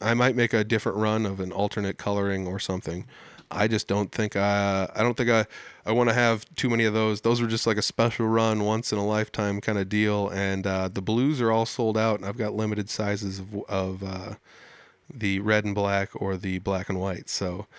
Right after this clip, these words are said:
check those out too. Otherwise, classic Audible Farm shirts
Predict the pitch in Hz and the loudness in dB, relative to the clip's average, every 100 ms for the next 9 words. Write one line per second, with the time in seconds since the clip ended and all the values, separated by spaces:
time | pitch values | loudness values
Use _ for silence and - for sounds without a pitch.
0 | - - - - - - - - 175 135 | -20 -20 -20 -20 -20 -14 0 4 4 4
1 | 135 147 123 120 - 135 123 113 135 127 | 6 6 6 2 2 2 4 4 6 6
2 | 120 110 - 113 117 120 113 110 113 110 | 4 2 0 0 0 0 0 2 2 0
3 | - 110 104 - 107 104 - - - | -2 -2 -2 -2 -2 -2 -4 -8 -8